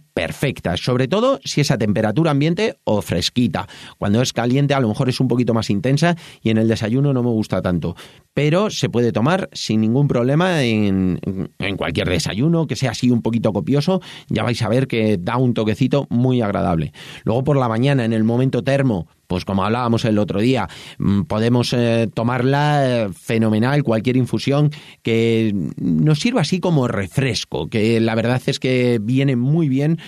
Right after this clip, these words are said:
tomarla, bueno, pues, eh, para hidratarnos,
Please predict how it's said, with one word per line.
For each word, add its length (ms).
tomarla, 920
bueno, 300
pues, 240
eh, 240
para 220
hidratarnos, 840